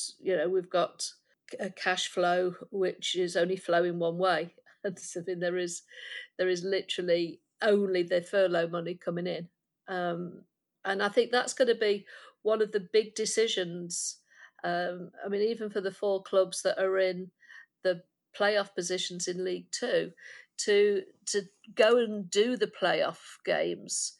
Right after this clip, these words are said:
you've not only got to have the testing, and that's the bit that's been publicised,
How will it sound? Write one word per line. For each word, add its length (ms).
you've 240
not 200
only 200
got 240
to 460
have 180
the 80
testing, 640
and 340
that's 240
the 180
bit 160
that's 160
been 220
publicised, 920